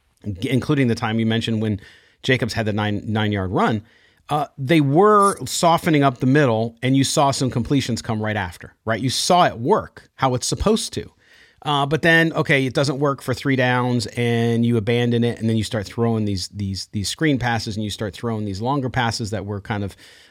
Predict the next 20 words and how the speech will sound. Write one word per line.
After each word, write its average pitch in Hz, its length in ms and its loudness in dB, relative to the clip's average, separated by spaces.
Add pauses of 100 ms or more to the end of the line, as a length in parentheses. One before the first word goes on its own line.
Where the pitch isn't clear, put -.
uh, 95 140 -2
chuck 131 300 0
it 117 80 0
up 113 140 0
and 107 80 -4
see 117 120 -2
what 101 100 -2
happens. 123 440 0 (500)
And 135 160 0
to 151 100 2
me, 165 280 4
that's 139 360 2
where, 117 580 0 (260)
that's 135 280 2
where 147 160 0
the 143 80 -2
coaching 156 360 0
comes 87 240 -10
in. 110 120 -12
Look, 175 220 -2